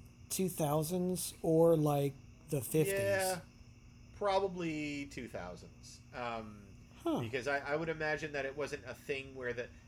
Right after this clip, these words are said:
Speaker 2: the science itself on E S D, it's weird because it's like there's bits and pieces of it from the fifties, there's bits and pieces of it from the seventies, and then there was an explosion of interest in it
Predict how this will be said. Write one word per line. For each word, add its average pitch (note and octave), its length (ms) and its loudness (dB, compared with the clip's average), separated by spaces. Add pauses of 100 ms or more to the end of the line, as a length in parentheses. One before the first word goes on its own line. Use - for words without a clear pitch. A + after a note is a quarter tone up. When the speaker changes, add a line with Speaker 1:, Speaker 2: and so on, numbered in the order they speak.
Speaker 2:
the D3 80 -4
science A3 560 -2
itself B2+ 580 -4
on A2 140 -10 (100)
E G#2+ 140 -6
S F#2+ 140 -10
D, F#2 400 -12 (580)
it's D#3 240 -6
weird D3 380 -4
because B2+ 280 -6
it's D3+ 200 -12
like D3 340 2 (1120)
there's E3 300 2
bits D3+ 400 -4
and D3+ 180 -12
pieces D#3 460 -8
of F3+ 160 -4
it G3 220 -6 (560)
from D3 420 -4
the C#3 100 -8
fifties, F#3 680 -8 (180)
there's C3+ 220 0
bits C#3+ 340 -6
and C3+ 140 -16
pieces C#3+ 340 -12
of B2 140 -4
it A2+ 100 -16
from A#2+ 240 -12
the G#2+ 60 -12
seventies, C#3 600 -10 (120)
and A#2+ 120 -10
then C3 140 -8
there C#3 140 -4
was B2+ 120 -8
an B2 80 -10
explosion C#3+ 720 -4
of A#2+ 100 -12
interest A2+ 380 -12
in A2 140 -10
it G2+ 180 -10